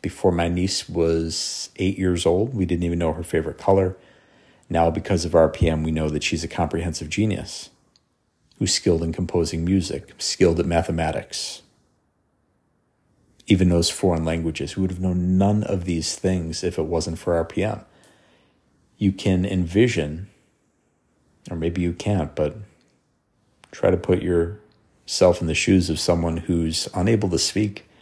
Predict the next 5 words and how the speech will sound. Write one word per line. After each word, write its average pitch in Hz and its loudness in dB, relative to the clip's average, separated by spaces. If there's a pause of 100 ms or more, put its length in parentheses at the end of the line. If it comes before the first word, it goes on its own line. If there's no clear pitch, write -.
(560)
and 87 2
you're 82 2
in 98 2
this - 0 (1000)
world 95 2